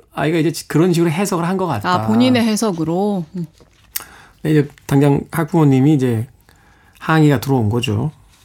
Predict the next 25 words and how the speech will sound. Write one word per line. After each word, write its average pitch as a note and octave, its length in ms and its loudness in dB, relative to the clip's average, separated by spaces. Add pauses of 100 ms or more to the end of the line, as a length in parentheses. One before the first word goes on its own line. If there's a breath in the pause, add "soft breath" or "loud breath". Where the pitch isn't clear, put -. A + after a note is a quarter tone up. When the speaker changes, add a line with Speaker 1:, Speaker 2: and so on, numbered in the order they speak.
(120)
Speaker 1:
그래서 C3+ 280 -2
이제 C3+ 300 2 (640 loud breath)
이거를 C3 460 4 (580)
말하자면 B2 400 2
이제 A2+ 260 -2 (360)
설명을 F3 480 2
해라. C#3 440 2
Speaker 2:
음. F3+ 120 -4 (1120 soft breath)
Speaker 1:
근데 E3+ 160 -2
이 F3 100 2
선생님 G3 400 4
입장에서는 F3 520 2 (280)
아니, G3 180 -6
잘못한 G3+ 460 -2
게 A3+ 60 -2
없는데 F#3 140 0
설명하는 A#3 520 2
건 F#3+ 100 0
상황도 A#3+ 400 0
이상하지만 C#3 720 0
어쨌든 F#3+ 320 -4
설명을 F#3 320 0
했는데 C#3+ 560 -2 (1400 loud breath)
계약직이니까 F3 520 2
해고가 F#3 400 2